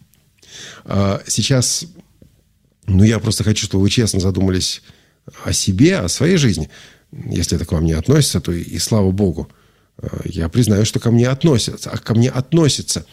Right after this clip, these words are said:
Потому что многие сейчас скажут: «Ну, э, мы же христиане, что нам может быть еще интереснее, еще ярче для нас, чем Евангелие?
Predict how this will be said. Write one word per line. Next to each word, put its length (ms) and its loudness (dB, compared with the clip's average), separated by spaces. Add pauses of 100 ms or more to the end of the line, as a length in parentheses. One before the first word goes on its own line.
(140)
Потому 160 -6
что 120 -4
многие 400 4
сейчас 320 -2
скажут: 340 -4
«Ну, 200 0 (520)
э, 240 -6
мы 140 2
же 80 2
христиане, 680 0
что 180 0
нам 120 4
может 280 0
быть 180 -2
еще 380 0 (100)
интереснее, 1000 2 (680)
еще 320 0
ярче 500 0
для 180 0
нас, 220 -4
чем 180 0
Евангелие? 640 0